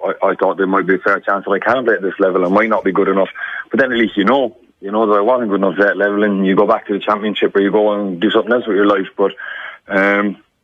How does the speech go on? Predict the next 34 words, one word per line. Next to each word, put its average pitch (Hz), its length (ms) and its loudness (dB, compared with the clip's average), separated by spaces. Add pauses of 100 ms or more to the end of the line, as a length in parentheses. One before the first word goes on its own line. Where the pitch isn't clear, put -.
the 90 60 -16 (100)
satisfaction 113 640 -2
is 92 140 0
knowing 92 380 2
that 92 160 4 (320)
I 95 80 0
could, 107 320 0
I, 92 60 0 (120)
I 104 60 4
always 113 300 0
thought 127 200 0
I 110 80 0
could - 180 -4
play 92 140 0
at 87 80 -2
that 90 180 0
level, 95 320 0 (460)
um, 95 460 0
and 98 120 0
then 98 120 2
obviously 92 260 0
to 85 100 -2
get 95 140 0
to - 140 -14
prove, 120 320 2 (580)
prove 107 260 0
it, - 100 -4 (100)
so, 90 340 2
so 95 80 2
to - 80 -6
speak, 95 300 0 (100)
um, 95 400 0 (480)
uh, 92 260 4
is 92 180 0